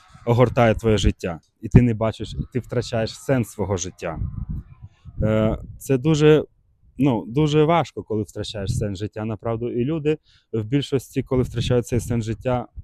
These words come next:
пш, ну, десь самогубство роблять. І, і найбільше самогубств в найбагатших країнах. Японія, Данія, де на-, навіть щаслива, е, най-,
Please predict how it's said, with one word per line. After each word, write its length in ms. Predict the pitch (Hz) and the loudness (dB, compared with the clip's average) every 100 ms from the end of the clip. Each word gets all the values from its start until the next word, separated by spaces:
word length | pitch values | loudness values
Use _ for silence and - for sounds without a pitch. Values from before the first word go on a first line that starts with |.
| - | -4
пш, 200 | - - - _ - - - | -4 -4 -18 _ -4 0 0
ну, 180 | 170 147 | 0 0
десь 280 | 127 131 - | 0 -2 -2
самогубство 580 | 127 123 120 139 - 110 | -2 0 0 -4 -6 -4
роблять. 380 | 90 82 80 - - - - | -6 -8 -10 -12 -14 -14 -10
І, 360 | 98 104 110 - - | -4 0 0 -2 -4
і 240 | 113 113 110 | 0 0 2
найбільше 520 | 120 110 151 143 127 | -2 -2 -6 -8 -12
самогубств 640 | - 117 117 139 165 - _ - 92 | -6 -6 -2 -4 -4 -12 _ -16 -6
в 160 | 92 | 0
найбагатших 760 | 113 - 104 98 101 - 104 - | 2 2 2 -2 -4 -6 -10 -6
країнах. 520 | 110 110 127 92 - - - - _ | -2 0 -2 -4 -6 -8 -12 -20 _
Японія, 880 | 101 101 107 - 117 123 110 104 92 _ _ _ _ _ - _ _ - 95 | -10 -6 -6 -4 -2 -2 -2 -4 -8 _ _ _ _ _ -20 _ _ -12 -8
Данія, 640 | 90 90 117 107 107 104 95 | -6 0 2 2 -2 -4 -4
де 160 | 101 | -6
на-, 220 | 98 101 - | -6 -10 -12
навіть 420 | 101 101 98 - | -10 -8 -8 -10
щаслива, 760 | - - 110 - 110 104 98 92 _ _ _ - | -14 -10 -12 -8 -6 -4 -6 -8 _ _ _ -12
е, 320 | 101 101 101 - - | -6 -4 -4 -8 -4
най-, 360 | - - 104 | 0 2 4